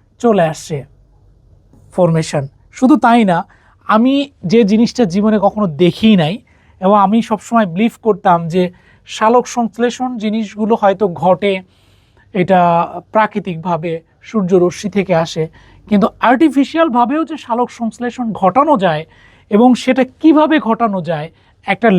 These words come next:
ল্যাবে, সেই জিনিসটা আমরা শুধু বইতে পড়েছি, কিন্তু আজকে আমি আপনাদেরকে সিমুলেশন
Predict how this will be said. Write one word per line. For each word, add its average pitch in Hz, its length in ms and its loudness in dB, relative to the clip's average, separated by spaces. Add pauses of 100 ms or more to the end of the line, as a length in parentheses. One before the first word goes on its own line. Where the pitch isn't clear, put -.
(120)
ল্যাবে, 208 340 4 (680)
সেই 320 220 4 (100)
জিনিসটা 262 340 0 (100)
আমরা 240 220 2
শুধু 254 160 -4 (120)
বইতে 220 240 2 (120)
পড়েছি, 202 380 2 (540)
কিন্তু 226 220 2 (260)
আজকে - 280 -4 (100)
আমি 262 100 4 (100)
আপনাদেরকে 214 540 0 (520)
সিমুলেশন 254 540 4